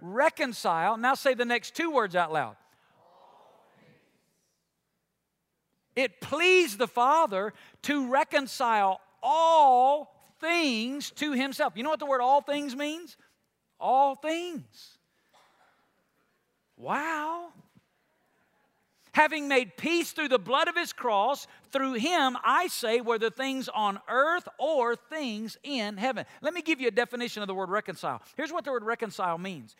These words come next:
The reestablishment of an interrupted or broken relationship. That's what reconciliation is.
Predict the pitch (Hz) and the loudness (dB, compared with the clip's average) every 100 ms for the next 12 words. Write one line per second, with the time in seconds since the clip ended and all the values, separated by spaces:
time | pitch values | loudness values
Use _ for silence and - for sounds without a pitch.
0 | - - - 196 175 160 220 320 330 330 | -20 -20 -4 -4 -4 -4 -2 0 -2 -6
1 | - - 240 240 190 170 - 156 226 _ | -8 -4 -2 -2 -4 -10 -10 -12 -14 _
2 | _ - - 220 185 190 - 285 330 254 | _ -6 -2 0 -2 -4 -4 -2 0 0
3 | 185 - - 185 214 - 220 170 131 160 | 0 -2 -8 -8 -6 -2 -2 -2 -8 -6
4 | 220 294 - 170 160 202 - _ 170 196 | -2 -2 -2 -6 -8 -8 -12 _ -4 0
5 | 202 202 - 160 135 151 117 - _ _ | 0 0 -4 -10 -12 -10 -12 -14 _ _
6 | _ _ _ _ - 294 254 208 185 175 | _ _ _ _ -12 -8 -6 -4 -4 -6
7 | 185 165 156 160 254 240 117 | -6 -4 -4 -6 -6 -6 -8